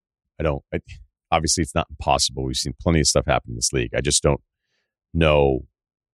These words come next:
how much of an asset that thing is that you're getting back. It's kinda like the Houston, Philly Harden stuff,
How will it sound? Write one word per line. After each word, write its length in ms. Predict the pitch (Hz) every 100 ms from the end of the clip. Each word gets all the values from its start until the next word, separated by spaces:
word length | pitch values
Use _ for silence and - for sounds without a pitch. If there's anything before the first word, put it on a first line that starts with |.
| _ _ _
how 120 | 71 95
much 180 | 80
of 80 | 67
an 60 | 65
asset 480 | 85 87 - - -
that 160 | 76 -
thing 200 | 90 78
is 160 | 71 65
that 160 | 82 -
you're 100 | 78
getting 200 | 69 62
back. 220 | 92 76
It's 80 | 80
kinda 160 | 110 95
like 120 | 78
the 60 | 71
Houston, 540 | 98 87 90 76 69 _ _ _ -
Philly 320 | 110 90 80
Harden 360 | 90 95 90 67
stuff, 360 | - 65 -